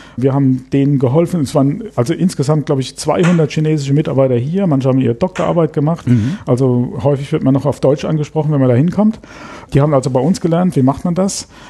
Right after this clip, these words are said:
Speaker 1: Dann haben sie das, äh, mit nach Hause genommen, zum Teil auch, äh, Apparaturen finanziert,
Speaker 2: Mhm.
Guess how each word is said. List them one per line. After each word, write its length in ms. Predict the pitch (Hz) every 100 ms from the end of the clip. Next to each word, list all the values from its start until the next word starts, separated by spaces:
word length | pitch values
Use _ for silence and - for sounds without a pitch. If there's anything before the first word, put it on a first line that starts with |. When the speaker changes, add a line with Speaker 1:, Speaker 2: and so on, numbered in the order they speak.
| -
Speaker 1:
Dann 160 | 127
haben 140 | 139 127
sie 80 | 123
das, 400 | 127 - - -
äh, 200 | 120 117
mit 160 | 135 131
nach 160 | 117
Hause 220 | 127 147
genommen, 300 | 151 151 170
zum 160 | - 131
Teil 240 | 131 131
auch, 160 | 131 -
äh, 40 |
Apparaturen 1300 | 120 120 120 - - 131 127 113 - 196 214 196 180 -
finanziert, 600 | 131 117 175 214 220 -
Speaker 2:
Mhm. 220 | 117